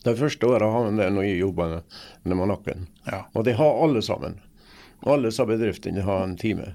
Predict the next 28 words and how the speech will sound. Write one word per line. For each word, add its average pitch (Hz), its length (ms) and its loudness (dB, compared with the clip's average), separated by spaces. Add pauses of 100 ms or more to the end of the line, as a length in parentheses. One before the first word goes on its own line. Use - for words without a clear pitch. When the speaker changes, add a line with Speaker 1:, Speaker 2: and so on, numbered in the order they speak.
(120)
Speaker 2:
Og 143 180 2
alle 147 140 0
har 135 160 0
det 107 200 -6
på 117 260 2
lik 113 300 -2
tid. 95 240 -4 (320)
Speaker 1:
Ja, 117 260 2 (300)
det 104 100 0
er - 60 -14
klokka 165 240 2
tolv. 90 240 -2 (440)
Speaker 2:
Og 139 140 2
da, 151 100 4 (500)
hva 170 120 0
så 147 140 -8
skjedde 131 260 0
da? 92 140 0 (440)
Speaker 1:
Nei, 135 140 4
da, 185 100 8 (400)
da, 147 180 2 (160)
jeg 143 320 4
gikk 208 180 0
ned 143 140 4
hjem 127 140 4
og 117 220 6
åt 185 200 2
da. 233 120 4